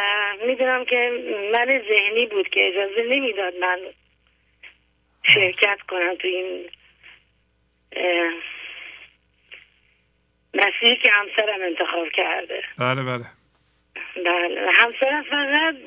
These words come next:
Speaker 1: اه، صبور بود، آقای شهبازی. هیچ وقت واکنش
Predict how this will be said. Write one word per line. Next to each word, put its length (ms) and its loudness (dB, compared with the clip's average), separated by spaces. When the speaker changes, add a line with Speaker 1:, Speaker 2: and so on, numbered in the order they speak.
Speaker 1:
اه، 260 2
صبور 300 2
بود، 260 0
آقای 300 0
شهبازی. 480 0
هیچ 200 4
وقت 280 2
واکنش 500 0